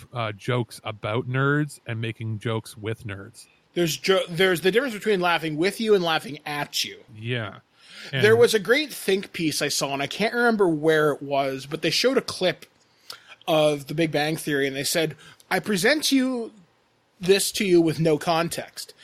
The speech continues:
Speaker 2: And it's Wolowitz, Raj, and I think Leonard playing ping pong or some, some game, and it's nothing but pop culture reference after pop culture reference. Like,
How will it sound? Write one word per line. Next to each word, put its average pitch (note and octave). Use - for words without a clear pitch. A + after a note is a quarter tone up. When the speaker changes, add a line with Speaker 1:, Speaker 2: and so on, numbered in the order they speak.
Speaker 2:
And E3
it's D#3
Wolowitz, G#3
Raj, F#3
and D#3+
I D3+
think F3
Leonard D#3+
playing F3
ping A3
pong C3+
or D3
some, G#3
some A#3+
game, D#3
and F#3+
it's F3+
nothing A3
but F#3
pop F#3
culture F#3
reference F#3+
after E3
pop E3
culture F3+
reference. D#3
Like, D#3+